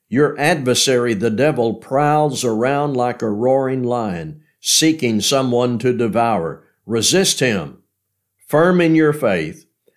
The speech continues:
knowing that the same kinds of suffering are being experienced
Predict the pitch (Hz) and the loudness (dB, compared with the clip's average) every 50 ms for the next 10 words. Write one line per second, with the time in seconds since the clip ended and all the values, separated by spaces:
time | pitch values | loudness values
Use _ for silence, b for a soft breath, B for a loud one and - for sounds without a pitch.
0 | _ _ _ - 101 117 139 156 165 165 160 160 151 139 131 120 - 127 120 - | _ _ _ -4 0 2 4 4 4 4 4 4 2 2 2 0 -2 -4 -4 -2
1 | - - 151 160 165 165 160 156 151 156 147 151 147 147 151 143 147 127 117 98 | 0 2 2 2 2 0 0 -2 0 0 0 2 2 2 0 0 0 -2 -2 -2
2 | - - - 156 151 139 143 - 117 110 110 110 113 - - 123 117 107 127 127 | -2 -2 0 0 0 0 -2 -2 -4 -2 -2 -2 -4 -2 -2 -2 0 0 0 0
3 | 127 123 113 110 - - - - 160 165 156 139 120 107 98 95 98 107 107 - | 0 -2 -4 -4 -4 -4 -4 -2 -2 0 2 2 0 0 0 -2 -4 -6 -8 -10
4 | - _ | -14 _